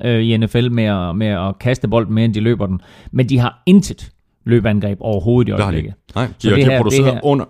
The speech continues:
Speaker 1: Ja.
Speaker 2: under tres yards per kamp den seneste måned.
Speaker 1: Jamen, det er også,
Speaker 2: På,
Speaker 1: det,
Speaker 2: øh, på, på
Speaker 1: ja, men det er
Speaker 2: jorden,
Speaker 1: også
Speaker 2: ikke?
Speaker 1: crazy.
Speaker 2: Og så kan man sige, øh, og, og heller ikke kastespillet fungerede jo sådan, øh, dybest set heller ikke. Altså efter, efter det her, øh, toogtredive yard touchdown til Sterling Shepard,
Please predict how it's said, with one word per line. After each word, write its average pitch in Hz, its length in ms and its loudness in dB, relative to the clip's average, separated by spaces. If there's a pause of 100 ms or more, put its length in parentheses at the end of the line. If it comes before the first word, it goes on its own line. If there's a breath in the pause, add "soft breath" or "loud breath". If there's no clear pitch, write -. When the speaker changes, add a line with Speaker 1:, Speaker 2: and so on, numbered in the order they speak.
(640)
Speaker 1:
Ja. 139 60 -12 (140)
Speaker 2:
under 196 200 2
tres - 320 -4
yards - 500 -6 (300)
per 113 80 0
kamp - 340 -10
den 85 120 -6
seneste 92 320 -6
måned. 80 220 -6 (360)
Speaker 1:
Jamen, 98 140 -4
det 101 60 -8
er - 40 -12
også, - 220 -20
Speaker 2:
På, 80 320 -2
Speaker 1:
det, 73 60 -6
Speaker 2:
øh, 71 120 -8
på, 73 80 -14
på 76 100 -6
Speaker 1:
ja, 82 80 0
men - 20 -2
det 101 60 -2
er - 100 -4
Speaker 2:
jorden, 104 40 -2
Speaker 1:
også 101 280 -8
Speaker 2:
ikke? 98 120 -8
Speaker 1:
crazy. 92 80 -8 (320 loud breath)
Speaker 2:
Og 101 100 -6
så 117 60 0
kan 156 40 2
man 160 80 0
sige, 131 320 -4
øh, 107 100 -6 (280)
og, 87 180 -8
og 85 140 -6
heller 131 180 0
ikke 135 180 -2
kastespillet 123 600 -4
fungerede 87 320 -4
jo 73 80 -8
sådan, 73 280 -10
øh, 67 160 -10
dybest 90 160 -8
set 85 120 -8
heller 143 240 -6
ikke. 123 160 -6
Altså 92 180 -6
efter, 107 320 -2
efter 107 240 -4
det 113 120 -4
her, 95 300 -4
øh, 78 200 -4
toogtredive 95 440 -6
yard 78 140 -8
touchdown 95 380 -6
til 107 120 -12
Sterling 80 360 -2
Shepard, 104 300 -6